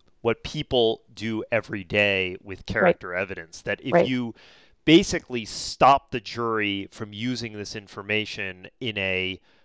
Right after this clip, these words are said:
Speaker 1: controlled fashion, then they will go and use it in an uncontrolled fashion and perhaps use character evidence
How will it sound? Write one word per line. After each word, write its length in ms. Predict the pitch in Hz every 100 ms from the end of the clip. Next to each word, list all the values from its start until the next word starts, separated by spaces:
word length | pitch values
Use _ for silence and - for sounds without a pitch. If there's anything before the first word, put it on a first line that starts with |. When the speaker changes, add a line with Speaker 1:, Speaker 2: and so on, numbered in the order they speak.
| -
Speaker 1:
controlled 680 | - 117 - 170 175 185
fashion, 720 | - - 95 90 - 98 95 92 _ _
then 220 | 104 127
they 160 | 127 131
will 180 | 120 120
go 300 | 117 120 113
and 160 | 110
use 420 | 110 113 110 104
it 160 | 110 104
in 120 | 113
an 140 | 101 101
uncontrolled 640 | 160 185 156 131 117 101
fashion 600 | - 107 95 - 98 98 - _
and 300 | 123 107 104 -
perhaps 500 | - 110 131 120 -
use 540 | 107 107 139 135 127 113
character 500 | - 113 113 - 95
evidence 480 | 104 104 101 101